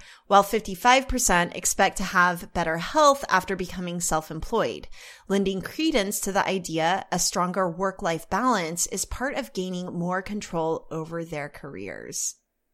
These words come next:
I mean, we're already seeing corporations really jump onto this idea of work-life balance, and I love seeing where that's going as far as allowing your employees to work remote and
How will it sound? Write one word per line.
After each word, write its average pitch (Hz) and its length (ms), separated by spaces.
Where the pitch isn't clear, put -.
I 226 60
mean, 247 300
we're 247 140
already 269 320
seeing 196 320
corporations 170 880
really 190 760
jump 180 320
onto 170 360
this 170 180
idea 165 480
of 156 180
work-life 160 480
balance, 160 440
and 190 80
I 175 80
love 175 480
seeing 175 300
where 170 180
that's 151 380
going 202 380
as 208 160
far 175 180
as 175 120
allowing 170 480
your 175 160
employees 190 460
to 208 100
work 208 240
remote 233 640
and 175 440